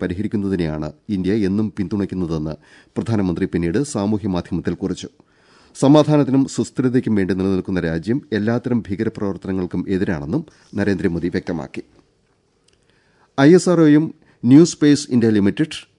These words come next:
ഹിന്ദുസ്ഥാൻ എയറോനോട്ടിക്സ് ലിമിറ്റഡ്, ഇന്ത്യൻ നാഷണൽ സ്പേസ് പ്രൊമോഷൻ ആൻഡ് ഓതറൈസേഷൻ സെന്റർ എന്നിവയുമായി ചെറുകിട ഉപഗ്രഹ വിക്ഷേപണ വാഹന സാങ്കേതികവിദ്യ കൈമാറ്റ കരാർ ഒപ്പുവെച്ചു.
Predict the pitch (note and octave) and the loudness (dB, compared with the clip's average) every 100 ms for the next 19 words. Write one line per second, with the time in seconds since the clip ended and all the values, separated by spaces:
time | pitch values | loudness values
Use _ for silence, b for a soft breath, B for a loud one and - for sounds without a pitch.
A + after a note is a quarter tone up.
0 | _ C3 B2+ C3+ C#3 C3+ G#2 A2 A2 G#2 | _ 2 4 4 2 -2 0 0 0 0
1 | F#2+ - F#2 F2+ A2 - - b b - | -4 -2 -2 0 -2 -6 -12 b b 0
2 | B2 C3 D3+ A#2+ G#2 B2+ A#2 - A2 A#2+ | 4 6 4 4 0 0 -2 0 0 0
3 | - A2+ G#2+ G#2 A2 G#2+ F#2+ F#2 - G#2+ | 0 -2 -2 -2 -4 -2 -2 -2 -2 -2
4 | A2 A#2+ A2 G#2+ A2+ - F2+ F2+ - G2+ | 0 0 -2 -4 -4 -2 -4 -6 -4 -2
5 | F#2 F#2 F2 E2+ E2+ F2 b b b b | 0 0 0 -2 -4 -6 b b b b
6 | C#3 C#3 D3 C#3+ D3 B2 G#2+ A#2 A#2 B2 | 4 6 6 4 0 0 0 0 0 -2
7 | A2+ G2+ A#2 A2+ A2 G2+ F#2+ G2 F#2 F#2+ | -2 -2 -2 0 0 0 -2 -4 -4 -4
8 | G2 G2+ G#2 G2 F#2 E2+ F2+ - - G2 | -2 -2 -2 -4 -6 -2 -4 -4 -4 -2
9 | G2+ A2 G#2 D#2+ D#2+ E2+ A#2 - F#2 E2 | -2 -4 -6 -6 -6 -6 -8 -4 -4 -4
10 | - | -8